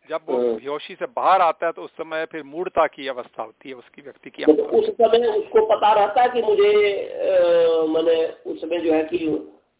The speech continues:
Speaker 2: मैं मूड, मैंने ये है कि मैं ये अनुभव किया कि जब जगा तो कि मैं मूढ़ अवस्था में था, बेखबर होकर के था,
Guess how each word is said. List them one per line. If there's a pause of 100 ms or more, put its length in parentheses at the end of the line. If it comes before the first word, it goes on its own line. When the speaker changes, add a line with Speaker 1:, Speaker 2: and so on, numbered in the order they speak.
Speaker 2:
मैं
मूड,
मैंने
ये
है
कि
मैं (260)
ये
अनुभव
किया
कि
जब
जगा
तो
कि
मैं
मूढ़
अवस्था
में
था,
बेखबर
होकर
के
था,